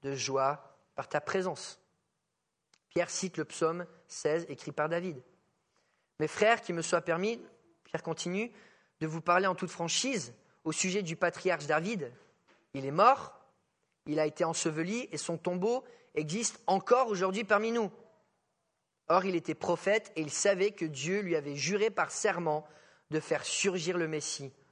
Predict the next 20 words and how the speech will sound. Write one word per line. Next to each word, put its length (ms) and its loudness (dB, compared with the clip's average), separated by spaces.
un 160 8
de 100 0
ses 160 0
descendants, 600 -4
pour 140 2
le 80 2
faire 340 -2
asseoir 420 4
sur 160 -8
son 180 -6
trône. 380 -6
C'est 120 -2
donc 220 0
la 100 4
résurrection 720 0
du 140 -4
Christ 340 -6
qu'il 140 -2
a 80 4
prévue 440 -6